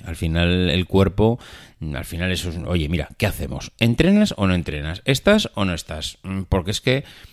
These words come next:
mm, cuando ya me relajo, vuelves a entrenar. Cuando entrenas, paras. Cuando, mm, paras, luego pasan dos meses y vuelves a otra vez.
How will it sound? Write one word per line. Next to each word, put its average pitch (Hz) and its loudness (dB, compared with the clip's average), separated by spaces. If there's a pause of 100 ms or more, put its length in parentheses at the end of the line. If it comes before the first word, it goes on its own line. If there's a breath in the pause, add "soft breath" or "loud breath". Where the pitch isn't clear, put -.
mm, 92 -4
cuando 92 2
ya 113 2
me 147 4
relajo, 160 4
vuelves 107 2
a 98 2
entrenar. 82 0
Cuando 101 2
entrenas, 165 2
paras. 76 0
Cuando, 101 4
mm, 104 0
paras, 170 4
luego 131 6
pasan 131 4
dos 120 6
meses 143 4
y 123 6
vuelves 113 4
a 87 4
otra 80 0
vez. 85 4